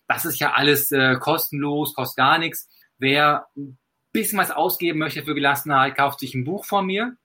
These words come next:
Die Bücher gibt es, äh, bei, im Buchhandel, äh, bei Amazon. Einfach Christian Bremer nachfragen. Das geht los bei sechs Euro neunzig,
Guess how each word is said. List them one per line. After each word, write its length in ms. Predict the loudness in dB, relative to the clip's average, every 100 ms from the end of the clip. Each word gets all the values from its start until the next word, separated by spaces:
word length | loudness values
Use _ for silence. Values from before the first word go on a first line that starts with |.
| _ _
Die 160 | -6 -6
Bücher 320 | -4 0 0
gibt 200 | 0 0
es, 280 | 0 0 -2
äh, 160 | 0 4
bei, 240 | 2 0
im 180 | -2 -2
Buchhandel, 720 | -2 2 2 4 4 4 2 -4 -20 _ -4
äh, 100 | 2
bei 240 | 2 2
Amazon. 480 | 2 2 2 0 0
Einfach 480 | 0 0 -2 -2 -6
Christian 280 | -4 -2 0
Bremer 280 | 2 4
nachfragen. 800 | 4 4 2 0 4 4 2 -2 -8 -20 -20 _
Das 240 | -6 -6 -2
geht 220 | 0 0
los 340 | 0 0 -2 -8 0
bei 280 | 2 4 4
sechs 200 | 0 2
Euro 240 | 2 2
neunzig, 640 | 4 4 4 0 -2 -4